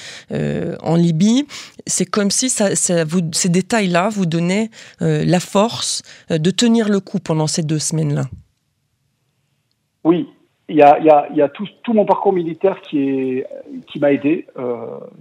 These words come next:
Speaker 2: parce que j'ai, j'ai eu un parcours militaire, euh, assez, assez spécial, hein, euh, parcours, euh, euh, instru-, instructeur commando. J'ai su-, j'ai, j'ai, j'ai, j'ai suivi pas mal de stages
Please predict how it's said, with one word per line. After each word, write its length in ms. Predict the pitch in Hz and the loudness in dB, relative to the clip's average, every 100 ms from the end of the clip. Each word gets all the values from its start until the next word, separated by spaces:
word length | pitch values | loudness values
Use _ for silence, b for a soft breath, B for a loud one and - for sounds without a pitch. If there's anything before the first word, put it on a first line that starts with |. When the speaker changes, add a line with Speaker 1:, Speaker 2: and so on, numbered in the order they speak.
| - - _ | -20 -20 _
Speaker 2:
parce 160 | - - | -18 -10
que 120 | 143 | -6
j'ai, 240 | 123 135 117 | -4 -4 -4
j'ai 140 | 131 | -4
eu 200 | 131 139 | -2 -2
un 80 | 123 | -2
parcours 280 | 131 - 131 | -6 -6 -6
militaire, 480 | 123 123 147 139 | -6 -4 0 0
euh, 140 | 117 113 B B B B _ | -2 -8 B B B B _
assez, 360 | 135 113 143 - | -8 -4 -4 -4
assez 200 | 131 - | -6 -6
spécial, 500 | - 160 202 196 175 | -6 -2 4 4 4
hein, 320 | 156 135 127 | 0 -2 -6
euh, 260 | 127 - - - - | -8 -12 -20 -20 -16
parcours, 460 | 123 - 139 123 | -14 -10 -4 -2
euh, 140 | 120 120 b b b _ - | -2 -6 b b b _ -16
euh, 960 | 50 50 50 50 50 50 - - - - - - | -14 -14 -14 -14 -16 -16 -16 -16 -16 -18 -16 -18
instru-, 320 | - - - - | -16 -16 -16 -16
instructeur 400 | - 143 - - | -16 -14 -14 -12
commando. 440 | 117 127 139 156 | -8 -6 -4 -4
J'ai 120 | 131 | -6
su-, 160 | - - | -12 -12
j'ai, 320 | 127 120 120 | -8 -8 -10
j'ai, 200 | 120 127 131 | -12 -12 -10
j'ai, 720 | 120 123 120 123 127 - 120 | -8 -8 -6 -8 -10 -12 -18
j'ai 80 | 117 | -18
suivi 240 | - 147 | -10 -8
pas 120 | 139 | -4
mal 100 | 127 | -4
de 100 | 123 | -4
stages 320 | 123 151 139 | -6 -4 -2